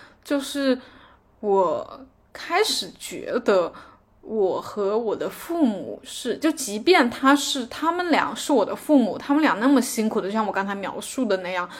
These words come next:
把我养大，然后吃了很多的苦，给予我了很多，给予我了他们能给予我的一切。然后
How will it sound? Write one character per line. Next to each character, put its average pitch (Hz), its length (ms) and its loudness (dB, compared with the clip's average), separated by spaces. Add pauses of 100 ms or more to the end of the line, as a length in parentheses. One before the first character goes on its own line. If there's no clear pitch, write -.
(300)
把 - 120 -4
我 208 120 2
养 202 180 -2 (160)
大， 202 340 -4 (380)
然 196 80 -4
后 - 20 -8
吃 190 180 -6
了 208 60 4
很 202 140 -6
多 185 100 -2
的 175 120 -2
苦， - 280 -12 (120)
给 202 260 -10
予 220 80 -6
我 196 140 2
了 175 80 -4
很 - 260 -10
多， 180 300 -4
给 214 180 -8
予 247 60 0
我 202 220 0
了 180 180 -4 (320)
他 - 120 -6
们 226 120 2
能 190 180 -4
给 214 180 -6
予 196 80 -4
我 190 200 2
的 151 100 -4
一 151 220 -8
切。 - 420 0 (260)
然 196 120 -10
后 202 260 0